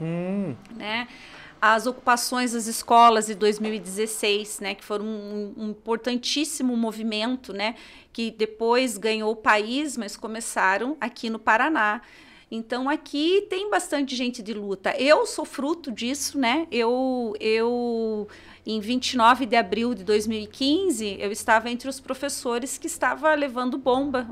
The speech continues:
Speaker 2: do, é, Beto Richa, né, do Francisquini, que era segura-, é, secretário de segurança, que foi, inclusive, nesse momento que eu resolvi, assim, que eu tinha que entrar para a política.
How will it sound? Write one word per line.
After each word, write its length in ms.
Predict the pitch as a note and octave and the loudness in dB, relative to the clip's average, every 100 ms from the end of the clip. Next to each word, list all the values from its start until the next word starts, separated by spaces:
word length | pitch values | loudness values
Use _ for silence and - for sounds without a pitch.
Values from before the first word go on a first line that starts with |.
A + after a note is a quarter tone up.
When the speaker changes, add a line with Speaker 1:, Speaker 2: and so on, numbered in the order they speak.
| - | -12
Speaker 2:
do, 640 | F#3+ G#3+ G#3 G3+ G3 F#3 - - - - - | -4 -2 0 2 0 -2 -10 -20 -20 -20 -6
é, 640 | G#3 G3+ G3 F#3+ F#3 F#3 F#3 F3+ E3+ E3+ F3 _ - - _ _ _ _ _ _ _ _ _ _ | -2 0 0 0 -2 -6 -8 -12 -12 -14 -18 _ -18 -18 _ _ _ _ _ _ _ _ _ _
Beto 300 | G3+ G3 G3 | -4 -4 -4
Richa, 640 | G3+ B3 C4 B3+ - A3 | -4 0 2 0 0 -2
né, 180 | A3 G#3 | 0 -4
do 100 | G3+ | -4
Francisquini, 800 | - G#3 - G#3 - C4 B3 A3 | -8 -10 -8 -14 -6 -2 -2 -2
que 100 | G#3+ | -4
era 120 | G3 | -4
segura-, 400 | - G3 G3 F#3+ | -6 -8 -6 -6
é, 300 | G3 F#3 F#3 | -6 -6 -6
secretário 540 | F3+ G3 F#3+ G3 F#3 F3+ | -8 -8 -6 -4 -6 -6
de 40 | |
segurança, 880 | - G3+ G#3 A#3+ A#3 A#3 A#3 A#3 A3+ - - - - | -8 -6 -2 0 2 0 -2 -4 -6 -12 -20 -20 -14
que 140 | - | -10
foi, 220 | A#3 C4 C4+ | -2 0 0
inclusive, 480 | C4+ C#4 B3+ C#4+ | 0 -2 -2 2
nesse 320 | D4+ D#4+ F4 G4 | 4 4 2 -4
momento 440 | G#4+ F4+ F4+ F4+ | 0 2 2 0
que 460 | - D4 D4 C#4 C4+ | -8 -4 -2 -2 0
eu 300 | B3 C4 C4+ | 2 4 2
resolvi, 680 | C4+ C4 C#4+ D4 A#3+ B3+ D#4 | 2 2 2 0 -2 -4 -2
assim, 260 | - C#4 | -2 -4
que 60 | D#4 | -4
eu 40 | |
tinha 180 | C#4+ D4+ | -4 -2
que 100 | E4 | -2
entrar 240 | D4+ D#4 | -2 -2
para 120 | D4+ D#4 | 0 -4
a 20 | |
política. 720 | E4+ A4 G4+ - - - G3 | -4 4 4 4 -4 -8 -12